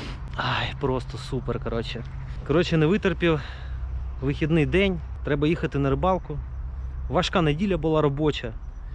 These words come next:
А ви ж знаєте, у нас трохи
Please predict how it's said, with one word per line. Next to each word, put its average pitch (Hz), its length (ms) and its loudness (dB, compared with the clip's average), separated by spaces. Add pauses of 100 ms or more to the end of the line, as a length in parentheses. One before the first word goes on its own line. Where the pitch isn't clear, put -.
(480)
А 135 140 4
ви 147 100 4
ж 143 60 0
знаєте, 156 380 4
у 131 40 0
нас 127 420 0 (240)
трохи 131 560 2